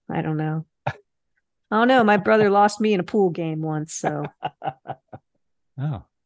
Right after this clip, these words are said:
Speaker 2: that'd be a story for another time, Karen. <laughs> So then we cut to a convenience store,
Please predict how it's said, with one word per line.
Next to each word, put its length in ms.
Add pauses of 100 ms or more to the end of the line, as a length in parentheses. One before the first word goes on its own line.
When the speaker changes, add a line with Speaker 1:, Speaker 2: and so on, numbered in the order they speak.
(160)
Speaker 2:
that'd 220
be 120
a 80
story 380
for 120
another 300
time, 320
Karen. 360 (480)
<laughs> 20 (1900)
So 100
then 60
we 60
cut 200
to 100
a 60
convenience 600
store, 480